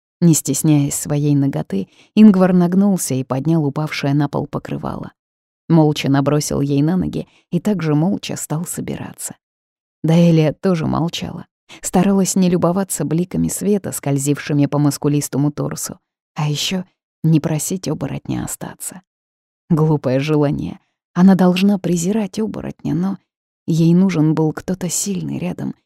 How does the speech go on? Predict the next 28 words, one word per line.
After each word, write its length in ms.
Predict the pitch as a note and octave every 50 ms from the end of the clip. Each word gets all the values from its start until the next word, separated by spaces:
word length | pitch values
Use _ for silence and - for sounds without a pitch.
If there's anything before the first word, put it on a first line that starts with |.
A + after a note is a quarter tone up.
| _ _ _ _
кто 220 | - - A3 F3+
знает, 380 | F3 G3 F#3+ G3 G3+ F3 C#3 -
что 240 | - - - - B2
делать 460 | A2+ G2 D3 F3 F#3 D3 C2 - -
и 20 | -
подскажет 640 | - C3+ C#3 - - - F#3 F3 E3 - - - -
правильные 560 | - D#3 E3 E3 E3+ E3 E3 D#3+ D#3 D3+ D3+
ответы. 400 | D3 - E3+ E3 - - - - _ _ _ _ _ _ _ _ _ _ _ _ _ _ _ _ _ _ _ _
Но 180 | D#3+ D#3+ E3 E3
не 180 | D3+ D3 C#3+
оборачиваясь, 840 | C#3 C3+ C#3+ D3 C#3+ D#3 D#3+ E3 - - - - - C#3+ C3+ - - -
мужчина 460 | D3 D3 C#3+ - - F3 E3 D#3+ D3+
выскользнул 640 | C#3+ E3 E3 E3+ - - D#3 D3+ D#3+ F3 E3 D#3+ D#3+
за 160 | D#3+ D#3 D3+
дверь, 300 | D3+ - F#3 F#3 F#3+ - - _ _ _ _ _ -
а 180 | F#3+ F#3+ G3
она 160 | G3+ G#3 G3+
все 220 | G3+ - - F#3 G3
же 140 | F3 F3+ E3+
свернулась 640 | - - D3 E3 F3 F#3 F#3+ G#3 G3 E3+ E3 -
калачиком 800 | - - D#3+ D#3+ F#3 A3 A3 - - - F#3+ - - C#3 C#3 D3
и, 40 | D#3
глотая 500 | - D3 E3 D3+ D3+ - G#3 F#3+ F3+ D#3+
непрошенные 680 | D#3 D3 D3+ - F3 G3+ - - - D#3 D3+ D#3 D3+
слезы, 440 | D3 - - A3+ A#3 A3+ G3+ - - - _ _ _ _ _ _ _
крепко 400 | - F#3+ G3 G#3 - - - C3
зажмурила 640 | - - C3+ C3+ D3+ D3 E3+ F#3 E3+ D#3 D3+ C#3+ A#2+
глаза. 500 | - C#3+ D3 - - - - - - E3+